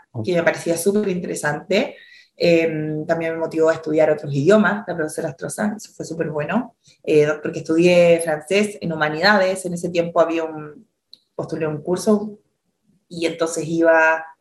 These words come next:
Speaker 2: estuve casi dos años estudiando francés en la Facultad de Humanidades, eh, que me parecía increíble, porque de otra forma era imposible para mí, por ejemplo, pagar el instituto francés,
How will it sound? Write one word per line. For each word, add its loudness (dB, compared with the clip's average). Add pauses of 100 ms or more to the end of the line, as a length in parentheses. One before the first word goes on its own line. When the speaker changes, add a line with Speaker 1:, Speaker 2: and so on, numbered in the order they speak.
(160)
Speaker 2:
estuve 0
casi 2
dos 6
años 2
estudiando 2
francés 0
en -4
la -2
Facultad 0
de 0
Humanidades, -4 (680)
eh, -2 (560)
que 6
me 2
parecía 2
increíble, 2
porque 0
de 6
otra 2
forma 2
era 2
imposible 2
para 2
mí, 0
por -4
ejemplo, -2
pagar 4
el 0
instituto -6
francés, 2